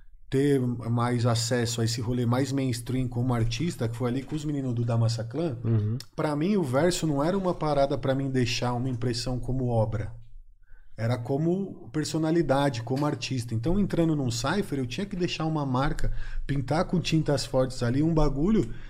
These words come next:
Speaker 1: que era um bagulho engraçado, porque eu acompanhava
Speaker 2: Uhum.
Speaker 1: muito rap americano,
Speaker 2: Sim,
Speaker 1: eu via.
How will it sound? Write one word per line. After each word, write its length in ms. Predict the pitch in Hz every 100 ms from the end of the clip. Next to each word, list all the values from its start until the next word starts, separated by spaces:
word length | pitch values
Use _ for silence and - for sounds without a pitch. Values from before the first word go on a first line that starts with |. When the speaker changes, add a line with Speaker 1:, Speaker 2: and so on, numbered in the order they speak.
| -
Speaker 1:
que 100 | -
era 140 | 185 247
um 40 |
bagulho 300 | 240 208 196
engraçado, 680 | 185 165 151 - 135 120 117
porque 220 | 127 160
eu 40 |
acompanhava 560 | 170 190 175 175 208 208
Speaker 2:
Uhum. 60 |
Speaker 1:
muito 220 | 185 170 147
rap 240 | 139 135
americano, 460 | 131 127 117 131 123
Speaker 2:
Sim, 80 | 123
Speaker 1:
eu 100 | -
via. 440 | 127 170 160 107